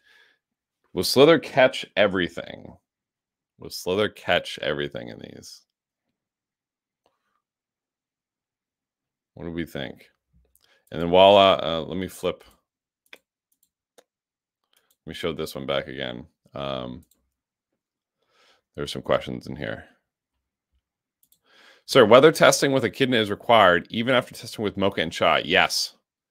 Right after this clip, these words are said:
You should absolutely run fuzz testing even after mocha and chai. Uh, if you're looking to audit, yes.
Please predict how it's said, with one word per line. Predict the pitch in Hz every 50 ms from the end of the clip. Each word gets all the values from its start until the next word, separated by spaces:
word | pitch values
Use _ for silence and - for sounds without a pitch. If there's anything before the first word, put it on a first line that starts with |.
| _ _ _ _ _ _ _ _ _ _ _ _ _ -
You | 85 87
should | - 104 90
absolutely | 90 95 104 - - 127 117 107
run | 107 104 104
fuzz | 95 - 104 98 92 87
testing | - - 85 80 - - - 87 82 78 78 78 78 80 _ _ _ _ -
even | 107 107 98 107 95
after | 87 85 90 - - 92 90
mocha | 85 82 80 78 - -
and | 71 71 71
chai. | - - 64 57 - - - - _ _ _ _ _ _ _ _ _ _ _ _ _ _ _ _ _ _ _ _ _ _ -
Uh, | 76 76 71 67 -
if | - - -
you're | 90
looking | 85 - - 76
to | 65 50
audit, | 57 60 53 - - -
yes. | - 50 - - - - -